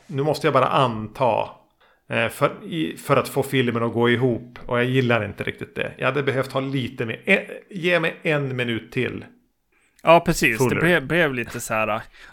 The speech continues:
Speaker 2: Ja, till slut satt jag lite grann och, och hoppades på att hon hade spelat alla, liksom. Och åker iväg i solnedgången på något sätt. Eh, nästan.
Speaker 1: Ja, hon blir ju en extremt miss-,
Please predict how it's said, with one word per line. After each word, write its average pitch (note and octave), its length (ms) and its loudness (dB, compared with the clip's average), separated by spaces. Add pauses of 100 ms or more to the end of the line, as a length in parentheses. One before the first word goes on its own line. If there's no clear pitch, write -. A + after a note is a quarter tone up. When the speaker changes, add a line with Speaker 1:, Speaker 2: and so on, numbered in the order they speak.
Speaker 2:
Ja, C#3 240 -4 (180)
till C3+ 140 -4
slut D#3+ 320 -2 (160)
satt - 480 -6
jag D3 100 6
lite C3 280 -4
grann B2+ 400 6
och, A2+ 180 -6 (220)
och A#2 140 -6
hoppades B2 580 -4
på B2 160 -4
att A2 140 -4
hon A#2+ 120 -4
hade A2+ 240 -4
spelat B2 600 -2
alla, A2+ 400 -4
liksom. - 500 -12 (720)
Och A2 300 -10 (260)
åker B2+ 360 -2
iväg A#2 320 2
i G#2+ 40 -8
solnedgången B2+ 840 -6
på C#3 100 -14
något C3+ 120 -14
sätt. - 300 -16 (360)
Eh, - 340 -10
nästan. - 420 -8 (540)
Speaker 1:
Ja, - 160 2
hon D#3+ 160 0
blir D3+ 120 0
ju D3+ 140 4
en C#3+ 120 0 (380)
extremt C#3 1200 -2
miss-, - 920 -10